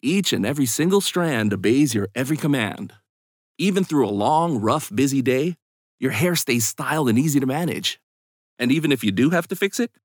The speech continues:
you don't have to do it as often as usual. And when you do, it only takes a second.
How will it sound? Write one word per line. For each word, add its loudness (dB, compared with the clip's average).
you -2
don't 2
have 0
to 2
do 2
it 4
as -2
often 2
as 0
usual. -2
And -2
when 2
you 2
do, 0
it -4
only 2
takes -2
a -4
second. -4